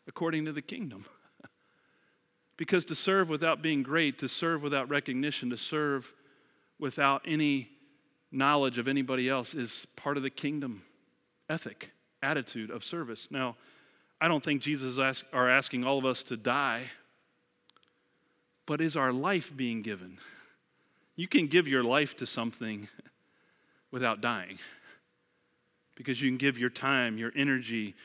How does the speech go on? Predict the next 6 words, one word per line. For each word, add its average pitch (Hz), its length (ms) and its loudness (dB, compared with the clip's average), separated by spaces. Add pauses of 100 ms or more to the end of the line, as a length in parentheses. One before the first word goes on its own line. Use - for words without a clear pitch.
(180)
your, 127 260 0 (220)
your 127 160 2
passion 139 560 0
to 113 140 -8
something, 107 440 -12
right? 120 240 -8